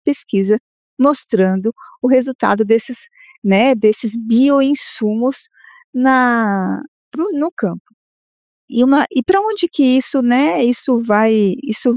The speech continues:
vai decolar? Hoje em dia a gente tem técnicas, é, é, bio-, bio-, é, biotecnologias, técnicas genômicas muito avançadas.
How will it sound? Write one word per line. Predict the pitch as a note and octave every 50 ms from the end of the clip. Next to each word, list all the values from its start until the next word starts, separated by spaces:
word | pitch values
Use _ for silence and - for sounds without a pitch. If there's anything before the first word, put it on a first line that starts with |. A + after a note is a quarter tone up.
| A#3 A#3+
vai | A3+ G3+ G#3 A3 A3 G#3+ G#3+ G#3 G3+ G#3+
decolar? | A#3+ G#3 G#3+ - - - G#3 F3+ F3 G#3 - - - - - - _ _ -
Hoje | G4 D4 - C#4+
em | A#3+
dia | A3+ C4+ C#4+ C#4
a |
gente | C4 - B3+ - - -
tem | - C4 B3+ A#3 - _ -
técnicas, | B3 A#3+ C4 - B3+ A3 G3+ - - - F3+ E3+ - - - - - - -
é, | - F#3+ F#3 E3+ E3 E3+ E3+ E3 - - - - - - - - _ _
é, | F#3 F#3+ F#3+ F#3+ F#3 - F3+ - - - - _ _ _
bio-, | A#3 G3 F#3 G#3+ B3 B3+ A#3+ G#3+ G#3 A3 -
bio-, | G3 F3 E3+ G#3 G#3+ A3 A3+ A3 G#3 G3 F#3 F3+ - - - _ _ _ _ - - - F#3+
é, | F#3+ F#3 G3+ -
biotecnologias, | A3 A3 G#3+ - - G#3 - A3 G3 F#3+ F3+ F3+ G#3+ F#3 G#3 A3+ C4 C#4 C4+ B3 A3+ G#3+ G3+ F#3+ F#3 F#3+ F#3+ - - - - - - - _ _
técnicas | - A3+ G#3+ - A#3+ A#3 A3 - A#3 A3 G#3
genômicas | G3+ A3 F#3+ G#3 A3+ G#3+ G3+ G3 F#3+ G3 G#3 A3+ B3 A#3 G#3+ G3 - G3+ F#3 F#3+ -
muito | G#3+ G#3+ A3+ - C4
avançadas. | B3 C4+ D4 F4+ - - B3+ - - - A#3+ A3 - - -